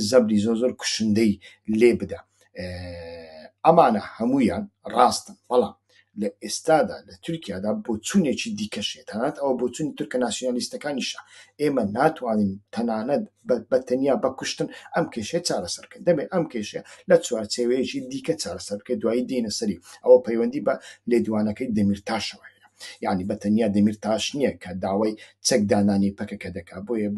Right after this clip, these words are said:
ناکرێ وەکو پێشتر بە چاوێکی تەسکەوە تەماشای ئەو م-، مەسەلەیە بکرێ.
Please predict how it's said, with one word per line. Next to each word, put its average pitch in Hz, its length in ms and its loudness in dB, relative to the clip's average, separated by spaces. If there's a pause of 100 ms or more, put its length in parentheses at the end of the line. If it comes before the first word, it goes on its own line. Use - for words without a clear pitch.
(260)
ناکرێ 131 360 2
وەکو 107 260 -4 (360)
پێشتر 117 520 0
بە 101 80 -6
چاوێکی 107 520 -2
تەسکەوە 104 440 -2
تەماشای 107 420 -6 (260)
ئەو 123 160 2 (180)
م-، 127 280 2 (380)
مەسەلەیە 110 460 2
بکرێ. 85 220 -12